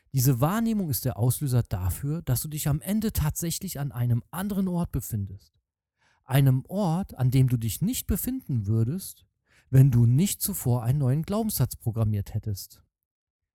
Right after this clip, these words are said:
Einem Ort, an dem du tatsächlich eine andere Realität wahrnimmst. Du machst Wahrnehmung,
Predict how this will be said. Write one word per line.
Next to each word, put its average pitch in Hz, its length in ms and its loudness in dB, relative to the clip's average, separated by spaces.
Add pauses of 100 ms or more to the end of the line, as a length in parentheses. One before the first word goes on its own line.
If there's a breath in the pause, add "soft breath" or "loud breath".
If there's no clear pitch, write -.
Einem 123 320 4
Ort, 160 460 -2 (320 soft breath)
an 135 140 4
dem 131 160 4
du 127 100 2
tatsächlich - 880 -4
eine 110 260 -2
andere 120 400 0
Realität 185 520 -2
wahrnimmst. 95 560 -2 (680 loud breath)
Du 135 80 4
machst 120 360 2
Wahrnehmung, 139 560 0